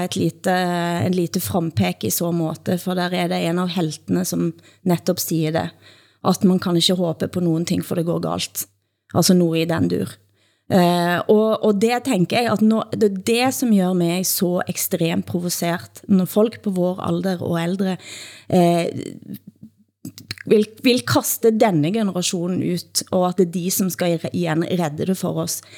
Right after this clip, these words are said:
Det gjør meg bare så, så ekstremt provosert at jeg vet ikke hvor jeg skal starte. Men altså, <laughs> dette har jo vært en blytung og, og s-, uke og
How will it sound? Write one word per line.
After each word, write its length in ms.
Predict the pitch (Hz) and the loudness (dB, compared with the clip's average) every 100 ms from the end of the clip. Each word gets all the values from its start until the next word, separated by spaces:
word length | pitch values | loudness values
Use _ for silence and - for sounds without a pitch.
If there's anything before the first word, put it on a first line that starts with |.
| - _ - | -20 _ 2
Det 100 | 220 | 4
gjør 240 | 175 175 | 4 2
meg 160 | 208 180 | 0 -2
bare 200 | 170 165 | -2 -2
så, 100 | 185 | -4
så 200 | 180 180 190 - _ - | -4 -4 -6 -14 _ 0
ekstremt 840 | 185 - - 202 170 165 165 175 | 2 0 0 2 4 4 0 -4
provosert 680 | 196 180 180 175 165 - - | -6 -4 -2 -2 -2 -4 -4
at 120 | - | -2
jeg 100 | 165 | -2
vet 260 | 151 147 202 | -2 -2 -4
ikke 160 | 170 | -4
hvor 120 | 165 | -4
jeg 100 | - | -4
skal 120 | 156 - | -6 -6
starte. 440 | - - - - - - - - - _ _ _ | -6 -8 -10 -10 -10 -20 -20 -20 -20 _ _ _
Men 160 | 233 247 | 4 4
altså, 240 | - - | 4 4
<laughs> 40 | 247 | 4
dette 180 | - | 2
har 240 | - - 269 | 0 2 2
jo 80 | 262 | 4
vært 320 | 208 - 247 | 0 0 0
en 120 | 254 - - - - 214 202 | -2 -2 -10 -12 -4 -2 2
blytung 880 | 247 214 170 170 - - 185 220 269 | 4 4 4 0 -6 -2 4 6 4
og, 420 | 220 190 185 - - | 2 0 0 -2 -8
og 200 | - - - | -8 -6 -4
s-, 220 | - - | -4 0
uke 500 | 202 156 - 196 196 - | 2 2 0 0 2 4
og 200 | 165 | 2